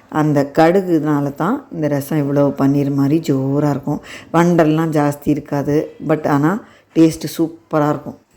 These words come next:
பைனாப்பிளுக்கு பதிலா நீங்க புளி சேர்த்தும் கொதிக்க விட்டும் பண்ணலாம்,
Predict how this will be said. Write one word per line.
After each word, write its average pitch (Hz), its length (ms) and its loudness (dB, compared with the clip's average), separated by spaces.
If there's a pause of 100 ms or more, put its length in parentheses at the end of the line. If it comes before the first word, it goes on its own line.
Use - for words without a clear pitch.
(160)
பைனாப்பிளுக்கு 196 640 0
பதிலா 151 300 0 (360)
நீங்க 160 360 0
புளி 190 240 2
சேர்த்தும் 175 380 -2
கொதிக்க 151 320 2
விட்டும் 165 280 -6
பண்ணலாம், 139 460 0